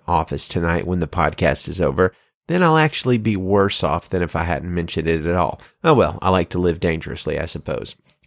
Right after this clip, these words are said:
Today's Bible readings include Deuteronomy chapter two, Psalms eighty-three through eighty-four, Isaiah thirty,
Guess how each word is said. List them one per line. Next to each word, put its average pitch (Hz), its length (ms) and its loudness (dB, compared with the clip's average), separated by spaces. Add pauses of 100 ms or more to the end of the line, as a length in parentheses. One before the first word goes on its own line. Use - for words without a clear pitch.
(100)
Today's 107 280 2
Bible 95 320 4
readings 131 400 0
include 104 560 0
Deuteronomy 127 680 4
chapter - 400 0
two, 262 320 2 (340)
Psalms 98 480 2
eighty-three 92 560 2
through 85 300 -2
eighty-four, 151 760 0
Isaiah 98 560 2
thirty, 95 720 0